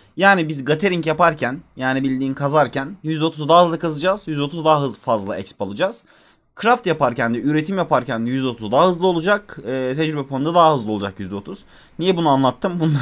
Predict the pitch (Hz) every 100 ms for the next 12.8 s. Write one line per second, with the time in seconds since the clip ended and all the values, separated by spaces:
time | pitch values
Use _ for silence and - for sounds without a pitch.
0 | 127 127 - 131 143 131 - - 160 160
1 | - - - - - - - - - 175
2 | 175 180 175 156 147 139 151 156 151 160
3 | 156 185 156 139 139 151 156 160 156 156
4 | 180 175 160 151 151 147 - 170 185 156
5 | 202 202 180 170 170 180 196 165 - 147
6 | 190 233 - _ _ _ _ - - 175
7 | 196 190 151 - 156 156 143 120 110 123
8 | 175 196 _ _ _ _ _ 147 170 170
9 | 160 147 139 139 127 131 123 127 120 117
10 | 117 120 117 117 117 135 151 135 139 156
11 | - 143 165 - 139 170 156 147 180 -
12 | 170 160 143 120 - 120 131